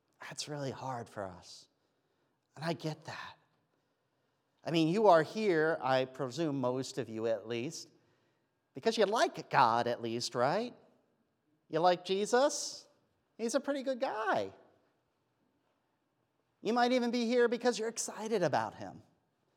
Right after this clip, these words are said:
You might even tell others about him because you're excited.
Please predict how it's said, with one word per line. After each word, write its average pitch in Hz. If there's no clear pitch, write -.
You 254
might 285
even 269
tell 247
others 254
about 190
him 180
because 147
you're 110
excited. 101